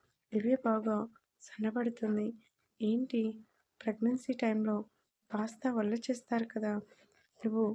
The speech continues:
ఆఫీస్కి వెళ్ళిన దగ్గర నుంచి తను డల్గా ఉంటుందిరా." "మీ ఇద్దరూ ఎలా ఉంటున్నారో నాకు తెలియటం లేదు, కానీ ఒక మాట అడుగుతాను, నిజం చెప్పు,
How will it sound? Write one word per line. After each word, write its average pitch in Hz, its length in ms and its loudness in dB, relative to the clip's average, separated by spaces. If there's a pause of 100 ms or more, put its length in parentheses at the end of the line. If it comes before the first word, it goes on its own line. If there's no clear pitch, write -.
(380)
ఆఫీస్కి 220 500 -2
వెళ్ళిన 220 320 2 (600)
దగ్గర 214 320 2
నుంచి 220 380 0 (500)
తను 226 180 4
డల్గా 214 420 4
ఉంటుందిరా." 220 600 0 (560)
"మీ 226 120 4
ఇద్దరూ 240 420 4 (380)
ఎలా 220 200 2
ఉంటున్నారో 226 640 2 (520)
నాకు 226 260 4
తెలియటం 226 520 2
లేదు, 214 280 2 (420)
కానీ 226 320 2 (340)
ఒక 214 240 -2
మాట 262 240 2
అడుగుతాను, 220 560 2 (500)
నిజం 226 260 4
చెప్పు, 233 340 0